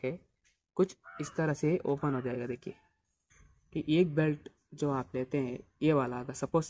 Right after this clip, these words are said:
ये वाला आप लेते हैं, इसके अंदर से इसको डालना है और इसको यहाँ से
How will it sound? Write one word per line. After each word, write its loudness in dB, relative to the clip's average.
ये 4
वाला 2
आप -2
लेते -2
हैं, -6
इसके 6
अंदर 4
से -4
इसको -8
डालना 0
है -2
और 4
इसको 0
यहाँ 0
से 0